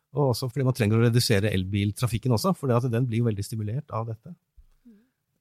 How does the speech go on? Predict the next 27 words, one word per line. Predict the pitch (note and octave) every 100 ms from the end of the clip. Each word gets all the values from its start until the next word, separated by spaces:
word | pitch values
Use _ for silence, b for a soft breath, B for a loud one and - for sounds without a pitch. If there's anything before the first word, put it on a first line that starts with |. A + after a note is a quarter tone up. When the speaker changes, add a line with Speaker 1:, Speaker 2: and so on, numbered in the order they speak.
| -
Speaker 1:
Eh, | C3 B2 B2 A#2+ A#2 - - - _ _ _ _ _ _
det | -
er | C3
en, | G#3
det | G#3 D3
er | A3
en |
balansegang, | A#3+ D3+ A#2+ D#3 B3+ A3+
ikke | F#3
sant? | G3+ B3+
Vi | F#3+ G3
får | F#3+ F#3+
jo | F3+
også | D3+ A3
s-, | - -
altså, | D#3+ F3
det, | F3 E3
disse | E3+ - C#3+
elbilfordelene, | B2 B2 C3+ B2+ C3+ F3
elbilrabatten, | C#3 B2+ C3 B2 A#2 F3 F3+
det | C3
at | A#2+
de | C3+
har | B2+
adgang | A2+ G#2
til | A#2
kollektivfelt, | A#2 B2+ - G2+ B2 G3 -